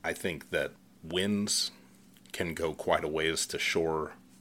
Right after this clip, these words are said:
stuff like that up and get a little bit more team unity going on.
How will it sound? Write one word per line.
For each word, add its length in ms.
stuff 400
like 220
that 320
up 280
and 440
get 260
a 40
little 180
bit 160
more 540
team 340
unity 640
going 280
on. 380